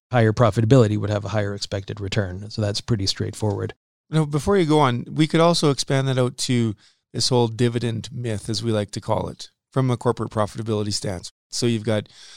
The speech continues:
Speaker 2: stocks that pay dividends and stocks that keep the cash in their retained earnings or companies.
Speaker 1: That's right.
Speaker 2: So one of them is distributing earnings to shareholders and the other one is investing in itself.
Speaker 1: That's right.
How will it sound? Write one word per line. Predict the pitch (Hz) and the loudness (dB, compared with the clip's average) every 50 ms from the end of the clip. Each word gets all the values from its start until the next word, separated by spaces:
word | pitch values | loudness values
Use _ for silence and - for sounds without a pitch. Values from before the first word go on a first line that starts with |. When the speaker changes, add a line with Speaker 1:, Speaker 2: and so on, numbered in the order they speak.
| - - _ | -20 -14 _
Speaker 2:
stocks | - - - 131 135 131 - - | -4 2 4 4 4 4 2 0
that | 123 107 - | -2 -2 0
pay | - - 135 139 139 | 2 2 2 2 2
dividends | 131 135 127 123 117 127 123 123 120 113 110 | 2 2 2 2 2 2 2 2 0 -2 -4
and | 113 104 | -8 -8
stocks | - - 117 110 110 104 - - | -4 -2 0 0 0 -2 -4 -6
that | 110 92 - _ _ _ _ _ _ _ - | -6 -8 -8 _ _ _ _ _ _ _ -6
keep | - 143 135 - - | -4 -2 -2 -2 -4
the | 113 | -4
cash | - - 117 113 113 113 110 - | -2 0 2 2 2 2 0 -2
in | 123 117 | -2 -2
their | 107 104 | -4 -4
retained | 101 98 - - 120 117 113 107 | -4 -4 -4 -4 -2 -2 -2 -2
earnings | 107 107 113 135 156 196 208 208 - - - - _ _ _ - | -2 -4 -2 -2 -2 -2 -4 -6 -8 -10 -12 -16 _ _ _ -14
or | - | -10
companies. | - - 123 123 - 165 190 214 208 180 - - _ _ | -4 -4 -2 -2 0 -2 -2 -2 -4 -6 -8 -12 _ _
Speaker 1:
That's | 123 113 101 - | 2 2 2 2
right. | 117 110 104 - - - _ _ _ | 2 0 0 -2 -6 -12 _ _ _
Speaker 2:
So | - - 127 120 120 113 113 - _ _ | -2 2 4 6 6 4 2 -2 _ _
one | - - 123 127 127 | -2 0 2 2 2
of | 120 | 2
them | 120 117 | 2 0
is | 110 101 98 | 0 0 -2
distributing | 110 104 - - - 139 135 139 131 135 131 127 | -2 -2 -2 0 0 2 2 2 2 2 0 0
earnings | 123 123 127 127 127 123 113 - | -2 -2 -2 -2 -2 -2 -4 -4
to | - - 107 101 98 85 - _ _ _ | -4 -4 -4 -6 -6 -8 -12 _ _ _
shareholders | - - - 147 160 160 175 175 180 185 185 180 165 - | -4 -2 0 0 2 2 2 2 2 2 2 0 0 0
and | 123 | 2
the | 113 | 2
other | 113 113 | 2 2
one | 117 113 | 2 0
is | 110 107 95 101 | 0 -2 -2 -2
investing | 110 107 95 113 113 107 - - 113 110 | -4 -2 0 0 -2 -2 -4 -6 -6 -4
in | 107 104 | -4 -4
itself. | 101 - - - - 85 - - - - - _ _ _ _ _ _ | -4 -4 -4 -2 -2 -2 -4 -6 -10 -16 -18 _ _ _ _ _ _
Speaker 1:
That's | - 151 135 - - | 4 4 6 6 6
right. | 110 104 104 107 - | 4 4 4 0 -2